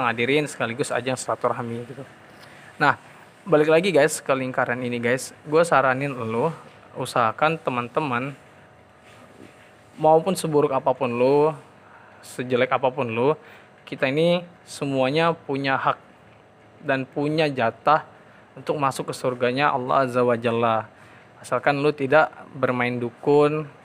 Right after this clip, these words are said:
menduakan Allah atau syirik dan musyrik, itu yang nggak diampunin dosanya setahu gue. Kita mungkin memang pernah punya cerita kelam dan cerita buruk gitu,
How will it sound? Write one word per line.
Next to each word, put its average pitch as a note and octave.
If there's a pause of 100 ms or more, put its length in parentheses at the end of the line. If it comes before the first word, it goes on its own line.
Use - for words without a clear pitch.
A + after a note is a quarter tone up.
(120)
menduakan B2
Allah C3+
atau C#3
syirik B2+
dan A#2+
musyrik, B2
itu -
yang D3
nggak C3
diampunin B2
dosanya A#2+
setahu A#2+
gue. A#2+ (1500)
Kita E3
mungkin F3
memang D#3
pernah C#3+
punya C3
cerita C3
kelam D3
dan C3
cerita B2+
buruk B2+
gitu, B2